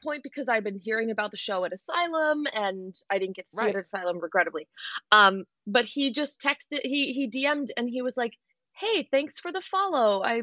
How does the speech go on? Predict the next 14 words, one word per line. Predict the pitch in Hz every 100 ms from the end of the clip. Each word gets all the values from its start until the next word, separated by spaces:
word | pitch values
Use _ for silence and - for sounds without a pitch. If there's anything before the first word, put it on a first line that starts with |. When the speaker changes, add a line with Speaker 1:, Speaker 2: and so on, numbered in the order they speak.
| 214
Speaker 1:
I | 240
follow | 233 262 285
you | 302
on | 311 311
TikTok." | 370 - 214 175 - _ _ _ _ _ _
And | 285 277
so | - 285
I | 277
come | 277 311 339
across | 349 349 -
this | 370 -
text, | - 262 - _ -
this, | 277 - _ -
blah, | 226 233